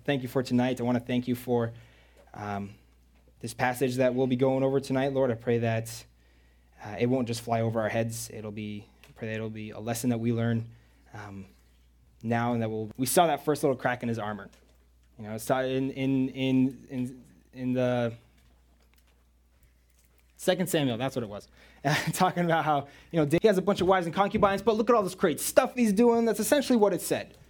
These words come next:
You know, and it's, it, it's a little sliver of a thing. You'd almost miss it. You know, David has many wives and concubines, but then we go back into the victories there. Um,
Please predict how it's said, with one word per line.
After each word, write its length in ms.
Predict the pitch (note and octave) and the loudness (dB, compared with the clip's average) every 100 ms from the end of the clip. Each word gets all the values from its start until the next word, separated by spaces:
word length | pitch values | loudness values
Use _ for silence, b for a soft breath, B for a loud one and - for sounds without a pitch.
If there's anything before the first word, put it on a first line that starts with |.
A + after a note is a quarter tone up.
| b b B2+ | b b 0
You 80 | |
know, 140 | C3 D#3 | 2 4
and 120 | F#3 | 0
it's, 120 | F3 | -4
it, 320 | E3+ - E3 D#3+ | -10 0 2 2
it's 300 | D3 D#3 F#3 | 2 2 2
a 40 | |
little 220 | E3 C4 | 2 4
sliver 440 | - - E3 G#3 G3 | 2 2 4 4 4
of 80 | D#3+ | 0
a 60 | |
thing. 260 | - F#3+ E3+ | 2 2 4
You'd 160 | C3+ | 4
almost 300 | C#3+ F3+ - | 2 2 0
miss 220 | C#3+ E3 - | 0 0 -4
it. 120 | - | -10
You 120 | B2 | -10
know, 140 | A#2 C#3 | -4 -2
David 280 | D#3+ F3 D#3+ | 0 2 2
has 140 | D3 | 0
many 180 | C#3 C3+ | 0 0
wives 220 | B2+ B2 | 0 0
and 80 | B2 | 0
concubines, 520 | A#2+ A2 A2 A2 A2 b b b - - | -2 -2 -6 -6 -8 b b b -18 -4
but 100 | C#3 | 0
then 120 | C#3+ | 2
we 80 | C3+ | 2
go 120 | B2+ | 2
back 220 | A#2+ A2+ | 0 -2
into 160 | A#2 - | -6 -8
the 80 | A2+ | -6
victories 400 | A2+ - G#2+ F#2+ | -6 -6 -10 -10
there. 200 | - - b b b b - | -14 -16 b b b b -8
Um, 400 | A2+ A2+ A2 G#2 | -2 0 -2 -4